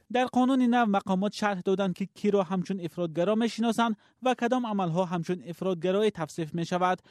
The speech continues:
بعضی از حامیان حقوق قانون را برای پیشگیری از افراطگرایی در کشور مهم می‌شمارند،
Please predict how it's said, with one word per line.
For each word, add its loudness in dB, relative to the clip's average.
بعضی 2
از 0
حامیان 0
حقوق -2
قانون 0
را 4
برای 0
پیشگیری -2
از -2
افراطگرایی 0
در 0
کشور -4
مهم 0
می‌شمارند، 0